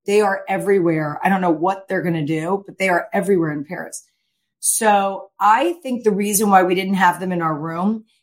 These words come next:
is because we were in the penthouse, and the penthouse, I, I am totally making this up.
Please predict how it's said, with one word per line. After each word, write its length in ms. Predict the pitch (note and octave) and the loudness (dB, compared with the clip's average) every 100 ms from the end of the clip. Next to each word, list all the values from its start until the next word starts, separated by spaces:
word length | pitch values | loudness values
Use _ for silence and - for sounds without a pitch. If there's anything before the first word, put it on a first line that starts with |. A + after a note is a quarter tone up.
| - | -6
is 120 | F3 | -6
because 240 | F3+ F3+ E3+ | -2 -4 0
we 260 | G#3 G#3+ | 2 2
were 160 | F#3+ G3 | 0 -2
in 140 | F#3+ | -2
the 80 | E3 | -6
penthouse, 760 | - F#3 F#3 G3+ A3 B3+ - _ _ _ | -4 -4 0 0 2 0 -4 _ _ _
and 160 | F3+ F3+ | 0 0
the 40 | |
penthouse, 540 | F3 G#3+ A3 A3+ B3 - - | 0 0 2 0 0 -2 0
I, 240 | G3 G3+ G3+ _ - | 2 0 -4 _ 0
I 360 | G3+ G#3+ A#3 - _ _ - | 4 4 2 -10 _ _ -10
am 80 | F3 | -8
totally 380 | - F3+ G3 | -4 -2 2
making 300 | G3 F#3+ F#3+ | 2 0 -4
this 160 | F3+ F#3+ | -2 6
up. 200 | F#3 | 6